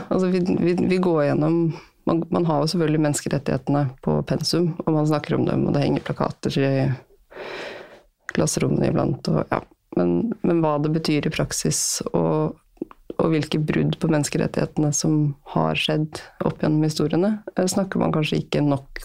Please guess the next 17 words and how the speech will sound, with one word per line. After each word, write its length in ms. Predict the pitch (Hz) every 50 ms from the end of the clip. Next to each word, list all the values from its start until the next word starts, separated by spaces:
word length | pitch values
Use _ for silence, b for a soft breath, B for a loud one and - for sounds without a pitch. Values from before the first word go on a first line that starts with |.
| - - -
om. 140 | 175 190 208 190 - B B B - - - B B B B B B B B B B B
Eh, 240 | B 185 180 175 170
og 100 | 170 -
ikke 220 | 165 165 - 170 160
minst 320 | 170 165 170 175 - -
det 80 | - 156 156
du 80 | 156 156
spør 220 | 156 - - 147
om, 80 | 147 147 135 139
hvorfor 480 | 139 135 135 131 127 - - - - -
oppstår 400 | 143 - - - - - - 156
dette? 300 | 151 - - - 180 - - - - - - B B B B B B B B B - -
Hvor 320 | - 160 156 160 160 156 165 160
kommer 400 | - - 147 139 143 143 143 147
dette 240 | 156 147 - - 151
skillet 320 | 143 147 147 139 135 135
fra 220 | - - 151 147